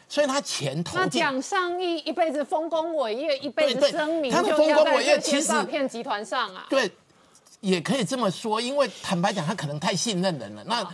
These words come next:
Speaker 2: 好。
Speaker 1: 当然，他们可能也把国家搬进来哦，
Speaker 2: 嗯。
Speaker 1: 就是说我跟国家谁很熟，很熟，
Speaker 2: 嗯，嗯。
Speaker 1: 哦，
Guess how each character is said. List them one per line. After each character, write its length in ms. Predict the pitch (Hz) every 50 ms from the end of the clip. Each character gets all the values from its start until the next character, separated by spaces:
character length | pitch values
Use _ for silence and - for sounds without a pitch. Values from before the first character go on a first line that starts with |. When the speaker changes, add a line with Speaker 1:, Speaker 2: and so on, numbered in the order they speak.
| 180 185
Speaker 2:
好。 80 | - -
Speaker 1:
当 140 | - 285 294
然， 100 | 247 180
他 80 | 247
们 160 | 269 247 190
可 140 | - - 147
能 120 | 135 147 165
也 140 | 175 202
把 140 | 185 135 120
国 200 | 117 - 127 139
家 320 | 151 - 165 165 160 160 - _ _ _ - _ _ _ _ _ _ -
搬 200 | - 165 175 196
进 180 | 220 226 170
来 160 | 123 107 113 120
哦， 140 | 117 113
Speaker 2:
嗯。 40 | -
Speaker 1:
就 60 | -
是 60 | 165 151
说 140 | 170 156 156
我 120 | 139 110
跟 220 | 98 - 160 156 151
国 160 | - 117 131
家 180 | - 143 131
谁 220 | 143 - 156 - 113
很 160 | 113 101 85
熟， 240 | - - - 78 98
很 220 | - 113 104 104
熟， 240 | 104 92 82 90 -
Speaker 2:
嗯， 40 | 98
嗯。 60 | 82 - _ _ -
Speaker 1:
哦， 220 | 110 - - 101